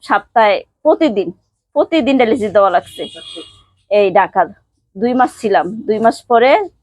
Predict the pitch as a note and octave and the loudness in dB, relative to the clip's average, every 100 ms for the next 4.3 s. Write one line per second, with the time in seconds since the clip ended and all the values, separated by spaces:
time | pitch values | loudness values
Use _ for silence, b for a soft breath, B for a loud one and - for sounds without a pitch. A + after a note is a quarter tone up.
0 | _ G#3 G3+ G#3 G#3 A#3 A3+ A3 G3+ - | _ -2 -2 -2 -2 0 2 2 0 -2
1 | G3 F3+ F3 F#3 - _ _ _ _ - | -2 -2 -4 -10 -16 _ _ _ _ -2
2 | G#3+ G#3 G#3+ G#3+ G#3 A3+ - A3+ - A3 | 0 2 2 2 2 0 2 -2 -2 0
3 | A3 A3 G#3 G#3 G3 G3+ G#3+ - - E3+ | 0 2 2 2 0 0 -6 -8 -18 -6
4 | G3 F#3+ F#3 | -4 -4 -8